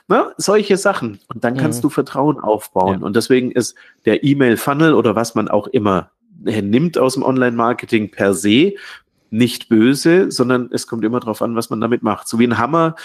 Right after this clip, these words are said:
Speaker 1: äh, nie ein, eine Waffe ist, sondern immer erstmal ein Werkzeug und es kommt drauf an, was du damit machst, ne?
Speaker 2: Ja, ja.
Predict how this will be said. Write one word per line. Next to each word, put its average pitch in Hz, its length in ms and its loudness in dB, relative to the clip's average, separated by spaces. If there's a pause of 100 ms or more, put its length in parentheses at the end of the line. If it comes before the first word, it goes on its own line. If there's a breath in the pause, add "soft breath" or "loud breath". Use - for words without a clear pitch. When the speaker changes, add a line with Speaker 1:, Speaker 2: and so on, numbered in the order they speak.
(300 loud breath)
Speaker 1:
äh, 127 500 4
nie 127 320 2
ein, 117 380 0
eine 107 320 2
Waffe 117 280 0 (120)
ist, - 420 -2
sondern 113 440 -2
immer 113 240 0
erstmal 104 300 0
ein 98 100 -4
Werkzeug 98 640 0
und 104 140 -2
es 101 120 -4
kommt 95 180 -4
drauf 98 200 0
an, 95 160 -2
was 95 140 -2
du - 80 -10
damit 101 260 -2
machst, - 320 -4
ne? - 160 -4 (200)
Speaker 2:
Ja, - 100 -6
ja. - 20 -6